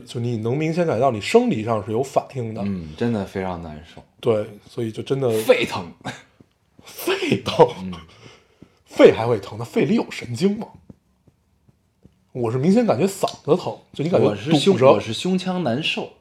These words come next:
Speaker 1: 啊，对，就是你，
Speaker 2: 嗯。
Speaker 1: 你这憋嘛，
Speaker 2: 对。
Speaker 1: 就是憋嘛，对。但是我不知道这是不是因为雾霾啊。
Speaker 2: 嗯，也有可能是我们抽烟抽多了。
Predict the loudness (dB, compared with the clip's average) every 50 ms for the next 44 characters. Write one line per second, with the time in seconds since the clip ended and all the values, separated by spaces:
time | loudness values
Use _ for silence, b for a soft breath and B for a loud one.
0 | _ _ _ _ _ -6 -4 -2 0 0 -2 -2 -2 -4 -4 -4 -4 -6 -6 -6
1 | -6 -6 -6 -6 -8 -6 -2 0 2 2 0 0 -4 -10 -8 -8 -6 -6 -4 -6
2 | -8 -6 -4 -4 -4 -4 -4 -6 -10 -12 -12 -16 _ _ _ _ _ _ -14 -12
3 | -12 -12 _ b b b b b b 2 4 4 6 8 8 10 10 8 4 4
4 | -2 -2 -2 -2 0 2 2 2 2 0 -2 -4 -4 -4 -6 -6 -8 -10 -14 -14
5 | -12 -10 -10 -8 -10 -12 -14 -14 -8 -4 -2 -2 0 0 -2 -2 -2 -2 -4 -6
6 | -6 -8 -8 -8 -8 -8 -8 -8 -8 -8 -8 -8 -10 -12